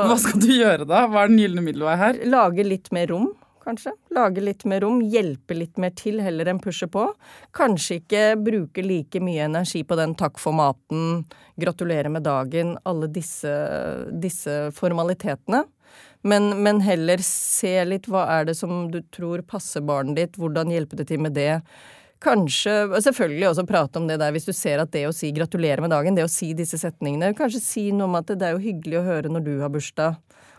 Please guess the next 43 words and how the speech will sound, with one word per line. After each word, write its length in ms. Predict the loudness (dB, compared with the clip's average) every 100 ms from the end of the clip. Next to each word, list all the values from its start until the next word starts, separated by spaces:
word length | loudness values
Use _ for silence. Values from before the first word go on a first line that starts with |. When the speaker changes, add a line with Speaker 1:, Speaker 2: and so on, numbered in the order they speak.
| -8
Speaker 2:
og 80 | -8
få 220 | -2 -2
det, 220 | 0 0 0 -2 _ -20 -14
kanskje 240 | -4 0 2
Speaker 1:
Mm. 80 | 0
Speaker 2:
hun 80 |
blir 140 | 0 0
glad 240 | -2 -2
hvis 140 | -4 -6
du 60 | -6
sier 240 | -4 -2
det, 80 | 0
og 120 | -2 -2
så 80 | 2
la 140 | 4
det 120 | 2
være 180 | -2 -6
opp 240 | -10 -16 -12
til 140 | -8
barnet 300 | -6 -8 -12
ditt. 100 | -18 _ -4
Altså, 300 | 0 0 0 -6 -4
det 140 | 0 2
kommer 320 | 2 2 2
dit 400 | 2 0 -4 -12 -12 _ _ -2
uansett. 600 | 2 2 0 -8 -10 -10 4
Speaker 1:
Ja, 140 | 6 8
Speaker 2:
Om 100 | 8
Speaker 1:
for 80 | 6
Speaker 2:
det 120 | 4
Speaker 1:
det, 60 | 4
Speaker 2:
tar 200 | 6 4
Speaker 1:
for 80 |
Speaker 2:
to-tre 400 | 2 -6 -2 0
år 320 | 2 4 2 0 -10 -20 -14
før 300 | -2 2 4
det 100 | 4
begynner 320 | 4 4 0
å 0 |
si 160 | 0 2
"gratulerer 400 | 2 2 2 2
med 140 | 0
dagen", 320 | 0 0 -2